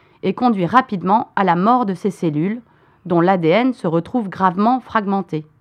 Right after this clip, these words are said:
L'astuce ici a été de fusionner cette enzyme à un petit module qui permet d'en contrôler la localisation au sein de la cellule.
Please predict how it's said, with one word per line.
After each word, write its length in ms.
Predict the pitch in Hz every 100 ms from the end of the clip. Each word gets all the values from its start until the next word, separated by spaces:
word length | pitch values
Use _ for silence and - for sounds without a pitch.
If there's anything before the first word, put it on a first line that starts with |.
| _ _ _ _ _ _ _ _ _ _ _ -
L'astuce 480 | 214 220 - 339
ici 360 | 254 - 135 339 - _ _ _ _ -
a 120 | 233
été 220 | 262 339
de 100 | 240
fusionner 520 | - 349 285 277 247
cette 240 | 214 277 226
enzyme 520 | 185 170 208 254 262 _ _ -
à 140 | - 202
un 60 |
petit 340 | 214 320 320 294
module 460 | 233 190 202 220 -
qui 120 | 214
permet 300 | 240 254 277
d'en 120 | 214
contrôler 580 | - 330 320 - 254 262
la 120 | 226
localisation 760 | 208 214 240 214 196 196 254
au 60 | 202
sein 220 | 190 233
de 60 | 214
la 100 | 185
cellule. 520 | - 165 143 - -